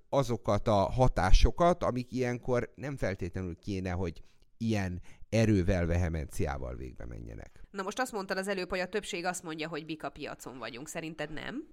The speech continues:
Speaker 1: De, szerintem bika piacon vagyunk, amiben el tudom képzelni, hogy egy átlagosnál hosszabb negatív trend fog jelentkezni, de hát ennek megvannak a geopolitikai okai. Hogyha összehasonlítjuk a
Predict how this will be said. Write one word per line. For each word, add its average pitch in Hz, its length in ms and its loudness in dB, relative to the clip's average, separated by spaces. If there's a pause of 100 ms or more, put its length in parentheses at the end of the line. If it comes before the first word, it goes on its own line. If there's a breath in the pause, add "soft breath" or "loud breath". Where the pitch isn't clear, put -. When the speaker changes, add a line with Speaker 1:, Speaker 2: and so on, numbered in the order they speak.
Speaker 1:
De, - 220 -6 (100)
szerintem 90 480 -8
bika 85 200 -12
piacon 87 520 -8
vagyunk, 170 380 -4
amiben 113 600 -4 (280 soft breath)
el 135 240 0
tudom 104 300 -2
képzelni, 101 680 0
hogy 110 260 -4
egy 95 120 -2
átlagosnál 95 800 0
hosszabb 104 540 0 (680 soft breath)
negatív 101 540 -2
trend 98 400 0
fog 90 280 -2
jelentkezni, 143 960 -4 (120)
de 135 120 -2
hát 139 180 -2
ennek 139 200 -2
megvannak 113 440 -2
a 120 60 0
geopolitikai 95 1000 2
okai. 80 500 -2 (400 loud breath)
Hogyha 113 260 4
összehasonlítjuk 147 920 4
a 104 280 0